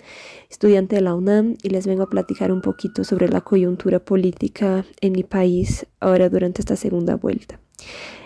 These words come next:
Eh, bueno, en la disputa presidencial quedaron dos proyectos antagónicos. De un lado está el proyecto de Bolsonaro,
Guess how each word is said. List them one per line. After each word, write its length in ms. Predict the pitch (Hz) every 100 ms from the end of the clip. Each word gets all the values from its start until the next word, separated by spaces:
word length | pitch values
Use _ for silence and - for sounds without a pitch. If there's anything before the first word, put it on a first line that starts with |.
| _ -
Eh, 380 | 208 202 190 185
bueno, 380 | - 196 185 208 -
en 160 | 196 190
la 80 |
disputa 340 | 190 - 208 196
presidencial 720 | 208 208 202 208 214 240 233
quedaron 380 | - 196 185 180
dos 160 | 190 -
proyectos 640 | 196 196 190 190 - 208
antagónicos. 920 | 185 185 175 190 247 277 - 320 - _ - - - -
De 140 | 208
un 80 | 196
lado 160 | 185
está 180 | 185 -
el 80 | 185
proyecto 420 | - 180 170 -
de 60 | 190
Bolsonaro, 680 | 175 - - 180 202 233